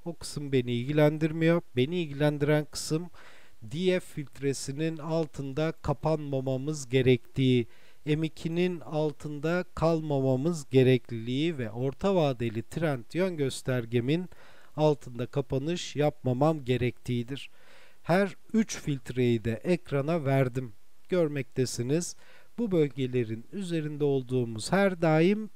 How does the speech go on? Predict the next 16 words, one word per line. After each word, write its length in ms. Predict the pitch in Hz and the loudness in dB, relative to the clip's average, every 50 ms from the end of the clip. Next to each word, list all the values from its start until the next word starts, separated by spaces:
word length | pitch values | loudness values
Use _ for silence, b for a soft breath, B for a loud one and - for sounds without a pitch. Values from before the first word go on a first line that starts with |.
| - | 0
benim 260 | 180 175 160 156 135 123 | 0 0 0 0 -6 -6
için 320 | 120 - - 202 185 170 | -6 -4 -4 -4 -2 0
rahattır. 600 | 139 135 123 117 113 - - - 120 - - - - - - - - - - - b b b b b b b b | 0 2 2 0 -2 -6 -12 -12 -12 -12 -12 -14 -16 -16 -16 -16 -16 -16 -16 -16 b b b b b b b b
Ama 360 | - 151 151 151 127 113 104 - - - | 0 0 0 0 -4 -4 -6 -12 -10 -6
aşağı 480 | 135 127 - - - 151 165 190 208 208 | -6 -6 -6 -4 -2 0 2 2 2 4
yönlü 340 | 170 143 139 135 143 156 | 4 2 2 0 -2 0
olarak 480 | 170 170 156 147 139 123 123 120 - - | 0 0 2 2 0 0 -2 -4 -6 -8
kırılımları 640 | - 143 139 143 131 135 135 131 131 131 135 123 127 | -8 -4 -2 -2 -2 -2 -4 -2 -2 -2 -2 -2 0
görürsem 640 | 120 131 135 135 156 165 - - - 131 113 117 127 | 4 4 4 4 2 -4 -4 -4 -4 -4 -2 0 0
eğer 420 | 139 151 156 160 170 175 - - b b b b b b b b b b | 2 4 6 6 6 4 2 -4 b b b b b b b b b b
maalesef 640 | - 139 160 175 160 143 123 - - 143 139 - - - | 0 2 4 4 4 4 2 2 2 0 0 0 0 -4
ve 80 | 123 | -2
maalesef 760 | 120 120 123 123 120 113 117 113 - - 170 180 - - - | 0 0 0 0 0 0 -2 -4 -2 -2 -2 -2 -2 -6 -2
gözümü 500 | - 147 139 131 120 123 131 160 175 165 | 0 0 0 0 -2 -4 -2 -4 -2 0
buradaki 580 | 147 147 143 127 131 127 - - 196 196 160 135 | 0 0 0 2 0 -2 0 -2 -6 -6 -4 -4
dibe 340 | 139 127 139 147 135 117 | 0 6 6 6 6 4